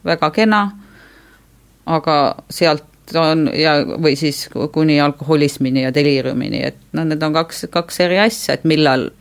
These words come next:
et kõik, kas ja kuidas, või kas või seesama alkoholiga, et kas teda võtta, äh,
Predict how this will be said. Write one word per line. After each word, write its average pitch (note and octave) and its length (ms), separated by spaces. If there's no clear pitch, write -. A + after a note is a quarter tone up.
et - 320
kõik, D#3 280
kas D3+ 280
ja D#3 140
kuidas, F3 400
või D3+ 160
kas C#3 160
või D#3 80
seesama D3+ 400
alkoholiga, D3 560
et - 180
kas D#3 240
teda D#3 240
võtta, D3+ 460
äh, D3 460